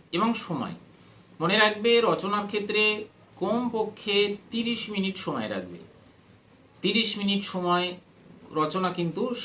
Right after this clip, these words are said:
শেষ করে ফেলতে হবে, সুতরাং বারবার অভ্যাস কিন্তু করতেই হবে। এখন আসছি কটি রচনা পড়লে আমাদের মাধ্যমিকে কমন পাওয়া যাবে।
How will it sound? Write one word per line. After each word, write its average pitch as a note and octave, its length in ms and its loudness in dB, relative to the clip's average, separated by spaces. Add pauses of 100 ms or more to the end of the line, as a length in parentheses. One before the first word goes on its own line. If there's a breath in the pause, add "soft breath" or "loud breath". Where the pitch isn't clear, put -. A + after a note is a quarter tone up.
শেষ G3+ 180 0
করে E3+ 260 0
ফেলতে C3 220 -4
হবে, A2 180 -4
সুতরাং F#3+ 460 -2
বারবার F3+ 520 4
অভ্যাস F#3+ 440 0
কিন্তু D#3 280 -6
করতেই - 480 -2
হবে। G2 200 -8 (800 loud breath)
এখন E3 280 2
আসছি B3 420 2
কটি F3 320 2
রচনা A#3 420 4
পড়লে G3+ 320 2
আমাদের F3 420 2
মাধ্যমিকে F3+ 680 0
কমন E3+ 440 -2
পাওয়া D3 360 2
যাবে। C3 380 -4